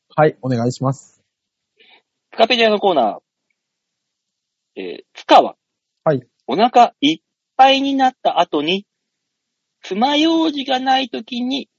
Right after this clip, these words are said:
Speaker 2: ツカ王を、ツカ王子に変えてシーハーすることができる。
Speaker 1: あー、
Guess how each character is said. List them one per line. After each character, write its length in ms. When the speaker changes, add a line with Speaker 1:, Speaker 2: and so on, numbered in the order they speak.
Speaker 2:
ツ 100
カ 220
王 340
を、 120
ツ 120
カ 260
王 320
子 140
に 200
変 160
え 40
て 260
シ 360
ー 20
ハ 280
ー 80
す 80
る 80
こ 120
と 100
が 100
で 120
き 140
る。 40
Speaker 1:
あ 720
ー、 40